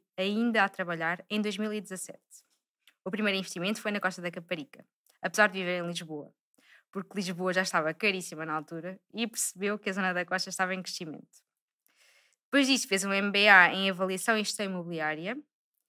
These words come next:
e começou a partilhar o seu conhecimento e experiência no imobiliário através do Instagram, onde começou a partilhar dicas todos os dias com um desafio, o desafio Um Vídeo por Dia. Também tem um podcast, cuja primeira temporada já terminou,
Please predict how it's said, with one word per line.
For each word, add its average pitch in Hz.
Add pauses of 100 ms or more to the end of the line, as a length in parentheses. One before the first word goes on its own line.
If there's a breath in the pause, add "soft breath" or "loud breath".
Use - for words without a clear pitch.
(240)
e 226
começou 254
a -
partilhar 240
o 190
seu 240
conhecimento 214
e 190
experiência 220
no 214
imobiliário 190
através 196
do 214
Instagram, 180 (200)
onde 220
começou 196
a 185
partilhar 175
dicas 208
todos 233
os 180
dias 185
com 214
um 233
desafio, 190 (220)
o 196
desafio 202
Um 226
Vídeo 226
por 190
Dia. 156 (760 soft breath)
Também 233
tem 208
um 190
podcast, 180 (340)
cuja 190
primeira 170
temporada 170
já 156
terminou, 160